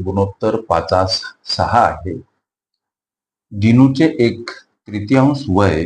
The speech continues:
व रघुचे अर्धे वय यांचे गुणोत्तर पाचास नऊ होते, तर रघुचे आजचे वय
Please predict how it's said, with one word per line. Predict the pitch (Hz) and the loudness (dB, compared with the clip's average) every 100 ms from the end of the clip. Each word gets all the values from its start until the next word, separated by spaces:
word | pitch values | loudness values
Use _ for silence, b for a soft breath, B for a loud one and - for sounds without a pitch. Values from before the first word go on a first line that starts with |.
| - | -4
व | 92 98 104 - 98 | 0 2 0 -2 0
रघुचे | 104 98 92 131 135 160 - | 2 2 2 2 2 0 2
अर्धे | 95 98 85 107 | 0 0 -2 -2
वय | 117 82 78 - | -2 -4 -6 -6
यांचे | 92 95 101 - | -2 -2 -2 -8
गुणोत्तर | 123 113 95 95 - 117 - | -8 -4 -4 -4 -4 -4 -2
पाचास | 87 - 98 95 - 87 | -4 0 0 0 -4 -2
नऊ | 87 123 110 | 0 2 2
होते, | 95 87 82 123 - _ _ _ _ _ _ _ _ _ _ _ _ _ _ _ _ _ - | 0 0 -2 -4 -8 _ _ _ _ _ _ _ _ _ _ _ _ _ _ _ _ _ -2
तर | 107 92 | 0 2
रघुचे | 101 98 139 139 101 92 - - | 2 4 2 4 2 2 -2 -2
आजचे | 87 - - 110 | -2 -4 -6 0
वय | 98 | 2